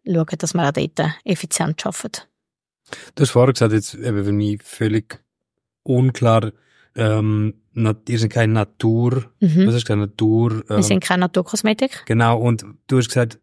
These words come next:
Speaker 2: manchmal sind die schädlicher, wo nat-, von Natur aus, als die im Labor.
Speaker 1: Ja,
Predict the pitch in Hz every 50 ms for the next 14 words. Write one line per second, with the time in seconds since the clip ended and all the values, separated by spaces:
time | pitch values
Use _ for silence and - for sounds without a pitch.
0 | _ _ _ - 123 123 123 127 135 139 143 143 139 131 131 127 127 120 - 127
1 | 113 110 110 - 120 120 117 110 - - 120 127 123 127 - 107 - 135 117 117
2 | 117 117 113 101 101 110 110 101 - _ - - 120 113 107 110 101 - 127 135
3 | 147 147 123 - 120 113 107 - - 113 107 104 107 123 123 117 101 98 - _
4 | _ _ _ - 226 208 208 208